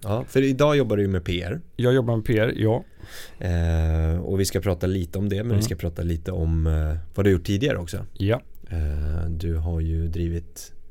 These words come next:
Speaker 1: musiktidningen
Speaker 2: Yes.
Speaker 1: Sonic
Speaker 2: Ja.
Speaker 1: i tjugo år nästan.
Speaker 2: Ja.
Speaker 1: Eller blev det tjugo år?
Speaker 2: Arton år tror jag vi drev den.
Speaker 1: Arton år, ja.
Speaker 2: Faktiskt.
Speaker 1: Mm.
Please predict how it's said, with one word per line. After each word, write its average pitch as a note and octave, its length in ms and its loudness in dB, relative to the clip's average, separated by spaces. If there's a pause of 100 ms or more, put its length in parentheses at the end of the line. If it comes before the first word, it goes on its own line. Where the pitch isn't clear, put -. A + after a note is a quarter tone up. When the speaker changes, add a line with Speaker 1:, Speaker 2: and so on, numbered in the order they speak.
(140)
Speaker 1:
musiktidningen B2+ 760 0 (260)
Speaker 2:
Yes. G2 360 -2
Speaker 1:
Sonic D#3+ 500 -2
Speaker 2:
Ja. F#2+ 240 -2 (380)
Speaker 1:
i F#2+ 160 -4 (300)
tjugo G#2 420 2
år D#3+ 140 0
nästan. - 380 -10 (140)
Speaker 2:
Ja. A#2 240 0 (420)
Speaker 1:
Eller A2+ 140 -4
blev G#2 360 0
det A3+ 60 -4
tjugo F#2+ 240 -2
år? A1+ 120 -8 (1000)
Speaker 2:
Arton D3 240 4
år D3 120 6
tror A2+ 140 2
jag G2+ 60 2
vi G#2 60 2
drev G2 200 0
den. F2+ 140 -4
Speaker 1:
Arton C3+ 360 2
år, D2+ 120 -2
ja. G#2+ 200 2
Speaker 2:
Faktiskt. - 540 -6
Speaker 1:
Mm. G#2 120 2